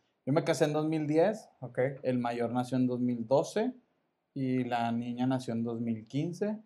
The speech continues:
Speaker 2: Ujú.
Speaker 1: Este, y ya, pues ya, güey, diez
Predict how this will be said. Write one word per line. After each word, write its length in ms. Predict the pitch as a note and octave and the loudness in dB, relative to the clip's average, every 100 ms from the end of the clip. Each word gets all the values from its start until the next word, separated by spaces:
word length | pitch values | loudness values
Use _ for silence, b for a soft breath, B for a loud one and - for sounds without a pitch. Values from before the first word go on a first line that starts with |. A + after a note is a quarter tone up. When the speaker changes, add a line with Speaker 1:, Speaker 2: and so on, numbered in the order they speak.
| - | -6
Speaker 2:
Ujú. 140 | C3+ - - - _ _ | -6 -6 -18 -20 _ _
Speaker 1:
Este, 1000 | - A2 G#2+ - - A#2 G#2+ G#2+ G#2+ G#2+ | -8 -6 -6 -8 -10 -6 -4 -2 -2 -2
y 540 | G#2+ G#2+ G#2+ G#2 G#2 G2+ | -4 -6 -8 -8 -10 -10
ya, 120 | - - C#3 | -12 -8 -10
pues 140 | E3+ C#3+ | -8 -10
ya, 240 | A2 C3 | -12 -10
güey, 180 | D#3 E3+ | -6 -6
diez 200 | B2+ A#2+ | -6 -10